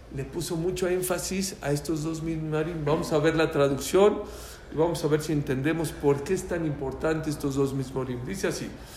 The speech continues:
Aleluká, Alelu et Hashem min hashamayim. ¿Sí? Que bendigan, a, a, alaben a Dios del cielo.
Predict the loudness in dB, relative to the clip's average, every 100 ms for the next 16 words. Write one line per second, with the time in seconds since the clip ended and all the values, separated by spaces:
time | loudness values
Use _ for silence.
0 | -16 -16 0 4 6 6 4 4 6 6
1 | 4 2 4 6 6 4 2 0 4 6
2 | 6 4 2 2 2 2 4 2 -2 -10
3 | -14 -16 -18 -18 -16 -8 -2 0 0 -2
4 | -12 -16 -18 -18 -16 2 4 4 4 4
5 | 4 4 2 4 4 4 2 2 2 4
6 | 6 4 2 2 4 2 2 2 0 4
7 | 6 6 4